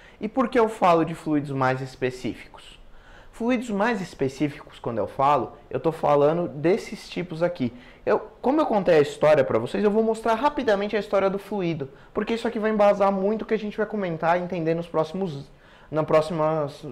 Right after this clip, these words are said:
nossos próximos bate-papos. Então, primeiro vamos olhar lá. Em mil novecentos e sessenta, até mil novecentos e sessenta, eu utilizava o tipo A. E aí eu começo com a entrada desse tipo B. Em sessenta e sete, o mercado conhece muito o que a gente chama de Dexron.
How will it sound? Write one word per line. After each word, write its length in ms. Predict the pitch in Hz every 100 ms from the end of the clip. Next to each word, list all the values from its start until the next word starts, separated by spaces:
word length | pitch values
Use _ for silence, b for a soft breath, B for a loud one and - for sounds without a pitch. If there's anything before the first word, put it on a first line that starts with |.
| 85 -
nossos 320 | 143 139 -
próximos 380 | 147 143 156 143
bate-papos. 640 | 143 143 - 82 - - B B B
Então, 340 | - 240 277 - - -
primeiro 320 | 269 277 277
vamos 240 | 269 262 240
olhar 280 | 220 208
lá. 180 | 190 147
Em 40 | 170
mil 200 | 254 311
novecentos 320 | 269 254 226
e 80 | 190
sessenta, 400 | - 220 208 202
até 240 | 202 254
mil 140 | 233
novecentos 320 | 196 185 160 -
e 20 |
sessenta, 240 | 214 214 B B B
eu 100 | 202
utilizava 480 | 220 214 202 208 208
o 40 |
tipo 400 | - - 233 202
A. 240 | 135 - - - _ -
E 60 |
aí 200 | 285 269
eu 80 | 277
começo 460 | - 226 214 214 -
com 100 | 214
a 40 |
entrada 340 | 202 190 175 175
desse 280 | 175 180
tipo 280 | 170 - 220 180
B. 300 | 131 123 - - b b b b b b b -
Em 140 | 269
sessenta 500 | 277 277 262 226 220
e 80 | 175
sete, 420 | - 202 202 -
o 40 | 165
mercado 400 | 165 165 202 196
conhece 560 | 196 180 214 214 151
muito 340 | 143 190 185 -
o 40 |
que 100 | 170
a 40 |
gente 160 | 165 170
chama 200 | 180 175
de 100 | 180
Dexron. 540 | 127 123 123 - 82